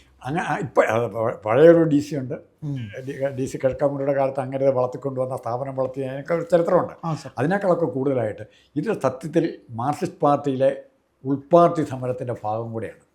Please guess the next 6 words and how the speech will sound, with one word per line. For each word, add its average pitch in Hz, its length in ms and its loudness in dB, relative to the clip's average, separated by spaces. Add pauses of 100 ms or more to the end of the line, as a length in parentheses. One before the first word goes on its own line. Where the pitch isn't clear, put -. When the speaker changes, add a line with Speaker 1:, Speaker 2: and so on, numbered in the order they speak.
(380)
Speaker 2:
തീർച്ചയായിട്ടും. - 380 -8 (100)
Speaker 1:
ഇന്ന് 196 260 2 (300)
പിണറായി 160 340 10
വിജയനോടൊപ്പം 147 640 2
വിശ്വസിച്ച് 123 500 -4
നിൽക്കാൻ 123 320 -4